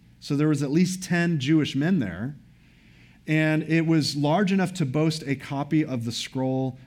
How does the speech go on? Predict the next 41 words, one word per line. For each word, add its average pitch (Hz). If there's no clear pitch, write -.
of 117
the 113
book 113
of 107
Isaiah. 104
We 104
learn 113
that 110
later 117
in 113
the 117
book 104
of 101
Luke. 120
But 160
Josephus, 165
who 160
is 135
a, 135
a 135
Jewish 156
historian, 147
he 170
mentions 185
forty-five 196
different 160
Galilean 143
towns 131
by 117
name, 131
and 131
he 131
never 131
mentions 120
Nazareth. 98
And, 151
and 165
you 208
could 190
just 160
say 175